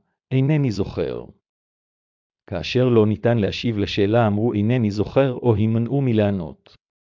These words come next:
אם עניתם, אל תנדבו פרטים ומסרו מידע קצר ומדויק בלבד למה שנשאלתם. החוקר מנהל לאורך כל החקירה רישום מדויק שבסיומו תתבקשו לחתום.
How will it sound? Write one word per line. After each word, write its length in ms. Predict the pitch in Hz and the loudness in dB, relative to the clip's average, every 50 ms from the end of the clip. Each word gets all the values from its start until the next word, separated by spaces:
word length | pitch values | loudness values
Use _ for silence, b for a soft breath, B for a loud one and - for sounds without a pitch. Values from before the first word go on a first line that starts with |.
| _ _ _ _ _ _ _ _ _ _ _ _ | _ _ _ _ _ _ _ _ _ _ _ _
אם 180 | 131 123 117 113 | 0 2 2 2
עניתם, 560 | 104 92 87 - - 107 101 95 90 95 104 101 - _ _ _ _ - | 2 0 -2 -4 -2 0 0 0 0 -4 -6 -8 -12 _ _ _ _ -6
אל 120 | 110 107 | -6 -6
תנדבו 580 | 95 - 107 101 101 92 95 95 120 135 131 - | -4 -2 -2 -2 0 -2 -2 0 0 -2 0 2
פרטים 460 | - 98 95 - - 143 151 151 143 | 0 0 0 0 0 2 2 2 0
ומסרו 460 | - 110 101 95 - - 117 127 147 | 0 0 -2 -2 -2 -4 -2 -2 0
מידע 360 | 135 123 104 98 92 123 131 | 2 2 0 2 4 4 2
קצר 460 | 120 123 107 - - - 139 135 135 123 | 2 2 -4 -6 0 0 2 2 2 0
ומדויק 560 | 110 107 101 92 101 104 113 135 156 151 - | 0 -2 -2 -2 0 0 2 2 2 0 -2
בלבד 400 | 113 104 98 101 95 110 131 143 135 | -4 -4 -4 -2 0 0 0 0 0
למה 260 | 120 110 110 104 123 120 | 0 -2 0 0 0 -2
שנשאלתם. 840 | - 113 107 113 104 - 104 95 92 92 - - 69 67 58 58 62 - _ _ _ _ _ _ _ _ _ _ _ _ _ _ _ _ _ _ _ _ _ - | -2 -2 -2 -2 -4 -4 -4 -4 -4 -4 -6 -8 -12 -12 -12 -14 -18 -20 _ _ _ _ _ _ _ _ _ _ _ _ _ _ _ _ _ _ _ _ _ -12
החוקר 440 | - - - - - - 123 123 | -10 -8 -10 -4 0 2 2 4
מנהל 440 | 117 107 95 90 95 90 113 120 120 120 110 | 4 2 0 0 0 0 2 2 2 2 2
לאורך 380 | 104 101 104 113 120 113 - - | 4 4 4 4 2 0 0 0
כל 200 | - 143 143 139 | 2 4 4 4
החקירה 500 | 127 - 113 - - 107 98 104 123 131 | 2 0 -4 -6 -6 -4 0 0 2 2
רישום 560 | 117 107 - - - 147 143 135 139 139 107 | 0 -2 -4 -2 0 0 0 0 -2 -2 -2
מדויק 540 | 104 98 98 101 104 107 120 135 131 131 - | -4 -2 0 0 2 2 2 2 2 0 -6
שבסיומו 720 | - - 107 104 98 - - 107 101 98 101 123 135 143 | -6 -6 -6 -6 -6 -6 -4 -2 -2 0 0 0 -2 -2
תתבקשו 580 | 139 - 107 - 104 107 - - - 151 143 127 | -2 -4 -8 -4 -4 -4 -4 -4 -2 0 0 2
לחתום. 600 | 113 90 - - - 101 87 73 - - - | 0 -2 -4 -6 -6 -6 -4 -4 -6 -12 -16